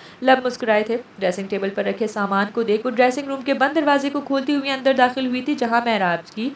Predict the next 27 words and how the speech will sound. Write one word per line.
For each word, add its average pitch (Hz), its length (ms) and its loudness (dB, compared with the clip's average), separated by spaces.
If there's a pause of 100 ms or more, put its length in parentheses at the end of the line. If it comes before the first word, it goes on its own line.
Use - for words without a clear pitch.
(340)
महराज 285 300 6
की 311 100 2
wardrobe 254 520 4
को 269 60 -2
देखकर 226 360 0
इसके 285 300 -2
दिल 214 200 0
में 269 80 -4
अचानक 247 380 0
ही 285 140 0
हलचल 240 320 2
बरपा 220 260 0
हुई 220 220 0
थी। 247 160 -6 (460)
ऐसा 330 240 4
तो 381 120 6
इसके 339 220 2
साथ 302 160 2
पहली 277 260 4
बार 269 200 6
हो 254 100 4
रहा 233 140 6
था, 269 200 -2
महराज 214 280 0
को 247 80 -8
सोचते 190 320 -6
ही 185 160 -6